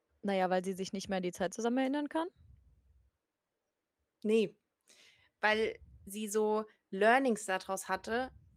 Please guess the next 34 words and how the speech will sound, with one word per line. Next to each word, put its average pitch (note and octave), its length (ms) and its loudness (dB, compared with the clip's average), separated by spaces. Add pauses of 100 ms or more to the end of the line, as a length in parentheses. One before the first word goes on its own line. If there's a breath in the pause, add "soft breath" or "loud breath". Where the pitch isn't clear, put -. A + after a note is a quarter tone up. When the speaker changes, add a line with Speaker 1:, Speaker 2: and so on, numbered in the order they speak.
(420)
Speaker 2:
wo G#3 200 2
sie G#3+ 160 2
als G3+ 140 2
Person A3+ 420 2
dran G#3+ 240 -4
gewachsen G#3 460 0
ist. - 200 -6
Natürlich G#3+ 280 -4
aus - 200 -8
Anlass A3+ 380 2
von G3+ 300 -2
dieser F#3+ 280 -2
Trauer G#3+ 320 6
und F#3+ 80 -6
von F#3+ 120 -4
diesem F#3 340 -8
Todesfall, G#3 500 2 (400 loud breath)
aber G#3+ 140 2
für A3+ 180 0
sie G#3+ 200 -4
froh C4 340 4
ist, A3+ 160 2
dass G#3+ 120 -4
sie A3+ 80 -4
sich G#3 200 -4
dahin A3 340 2
entwickelt F3+ 520 0
hat, - 220 -2
weil, G3+ 240 8
äh, A#3 60 -2 (1400 soft breath)
also, G#3+ 240 4 (240 soft breath)
dass G#3+ 140 2
auch G#3 140 -4
positive G#3+ 680 2